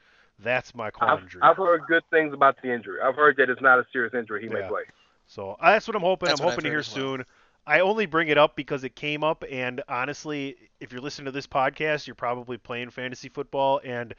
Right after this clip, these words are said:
Speaker 1: he is one hundred percent rostered and started in every fucking league in America. So, <laughs> a lot of people with this, uh, dilemma, and a lot of people with Ray's dilemma trying to fill in, uh, Jefferson's shoes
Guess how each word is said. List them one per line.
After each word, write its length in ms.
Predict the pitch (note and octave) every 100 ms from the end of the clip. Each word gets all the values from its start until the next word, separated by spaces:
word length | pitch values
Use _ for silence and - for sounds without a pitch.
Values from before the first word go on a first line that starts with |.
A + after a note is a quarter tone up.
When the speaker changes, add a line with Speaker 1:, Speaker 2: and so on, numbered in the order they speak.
| _ _ _
Speaker 1:
he 220 | _ C3+
is 240 | C3 A#2 - _
one 240 | A#2 C3
hundred 220 | C3+ C3
percent 320 | - - A#2+
rostered 580 | G#2+ G#2+ A2+ - A2+ G#2+ -
and 100 | G2
started 520 | - A2 G#2+ G2 F2+
in 120 | G2
every 260 | G2+ G2+ G2
fucking 360 | - G2+ G2+ F2+
league 280 | F#2+ F#2 F#2
in 80 |
America. 480 | F2 F2+ F2 F2 - D#2+
So, 300 | - - _ _ _ _ _
<laughs> 120 | - -
a 60 | -
lot 160 | E3 D3+
of 80 | D#3
people 260 | D#3 D#3
with 140 | C#3 -
this, 240 | C3 -
uh, 180 | B2 G#2+ - - -
dilemma, 400 | A2 G2+ F2+ - _ _
and 120 | B2+
a 40 | B2+
lot 140 | F3
of 80 | F3
people 320 | F3+ F3 D#3
with 140 | D3+
Ray's 300 | C3+ D3 D#3+
dilemma 340 | C#3 B2+ A#2+ A2
trying 240 | - B2+
to 160 | A#2 G2+ _ _
fill 260 | _ D#3 C#3+
in, 200 | C3+ B2
uh, 240 | A#2 A2 G#2 _ _ _ _ _ _
Jefferson's 580 | - B2+ B2+ - G#2+ F#2
shoes 520 | - G#2 F#2+ -